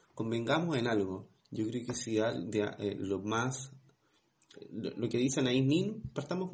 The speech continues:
con, con estar de acuerdo con Anaïs Nin, por lo menos yo estoy de acuerdo con ella. Lo más genial del sexo es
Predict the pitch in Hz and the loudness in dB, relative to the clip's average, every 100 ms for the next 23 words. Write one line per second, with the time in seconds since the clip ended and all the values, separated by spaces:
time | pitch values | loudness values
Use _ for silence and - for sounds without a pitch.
0 | 143 - 127 127 - 113 113 120 117 139 | -2 0 0 0 -2 0 0 0 2 2
1 | 139 123 107 110 113 107 107 101 117 117 | 2 0 2 0 0 0 0 0 0 -4
2 | 117 113 110 110 98 90 110 127 131 - | -6 -6 -4 -4 -4 -2 -2 -2 -4 -10
3 | - _ _ _ _ _ _ _ _ - | -18 _ _ _ _ _ _ _ _ -20
4 | - 101 104 - 98 98 110 113 101 - | -8 -4 -4 -2 -2 -2 -2 -4 -6 -6
5 | - - - 104 - 104 104 - | -6 -6 -6 -6 -4 -4 -6 -10